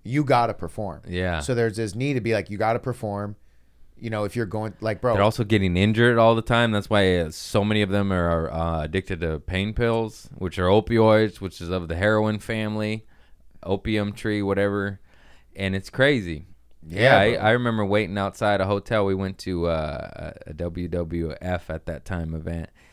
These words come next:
Speaker 2: and me and my homie Mikey B and Mike B, and we were, went to the hotel to get photos with, like, Booker T and shit, and we just waiting, you know, just, it was fun, man. And, uh, yeah, it's,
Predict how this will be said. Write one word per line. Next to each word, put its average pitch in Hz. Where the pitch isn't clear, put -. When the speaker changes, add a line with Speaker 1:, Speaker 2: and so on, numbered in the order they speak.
Speaker 2:
and 82
me 85
and 85
my 82
homie 87
Mikey 85
B 92
and 76
Mike 85
B, 117
and 90
we 90
were, 85
went 90
to -
the 85
hotel 95
to 82
get 82
photos 92
with, 78
like, 76
Booker 85
T 85
and 85
shit, 92
and 87
we 90
just 87
waiting, 87
you 90
know, 78
just, 82
it 90
was 104
fun, 90
man. 90
And, 82
uh, 82
yeah, 95
it's, -